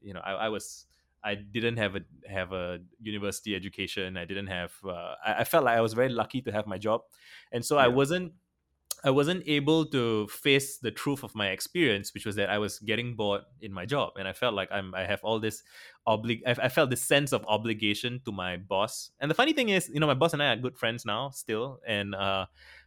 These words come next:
Speaker 1: I think I've talked to him since, and he's like, "You know, dude, like, I, I never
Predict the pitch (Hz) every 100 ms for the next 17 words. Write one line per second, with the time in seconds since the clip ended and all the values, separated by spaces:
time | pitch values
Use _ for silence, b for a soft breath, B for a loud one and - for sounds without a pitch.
0 | _ - 131 196 170 - 151 - 127 127
1 | 151 147 120 - 120 135 131 110 110 -
2 | 95 73 104 160 196 180 147 175 139 127
3 | 120 - 127 127 131 120 127 123 135 165